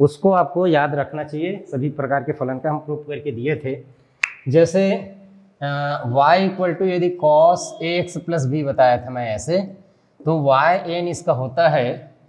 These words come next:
a to power n cos n pi by two a x plus b निकाल के दिखाए थे हम इसको। इसको formula के तौर पे यूज़ करेंगे,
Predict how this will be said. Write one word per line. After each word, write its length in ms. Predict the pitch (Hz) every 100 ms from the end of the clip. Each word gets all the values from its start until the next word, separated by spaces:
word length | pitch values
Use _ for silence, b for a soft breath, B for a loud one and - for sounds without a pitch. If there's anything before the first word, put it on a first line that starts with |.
| _ _ _ -
a 180 | 151 156
to 120 | 160 156
power 180 | 147 139
n 280 | 151 180 190 - - - 135
cos 460 | 135 135 156 156 - - _ _ -
n 280 | 147 165 165
pi 220 | 151 143
by 180 | 135 131 117
two 160 | 147 175 170 - -
a 120 | 139 139
x 200 | - 123
plus 320 | - 139 113 101
b 120 | 90 - _ _ - - _ _ _ _ - -
निकाल 380 | 139 139 139 139
के 80 | 139
दिखाए 380 | 123 120 135 131
थे 100 | 127
हम 140 | 123
इसको। 320 | 117 - 185 208 - - _ _ _ _ _ _ _ _
इसको 260 | 139 - 156
formula 380 | 160 151 165
के 120 | 180 180
तौर 120 | 170
पे 120 | 170
यूज़ 260 | 160 151 -
करेंगे, 300 | 135 147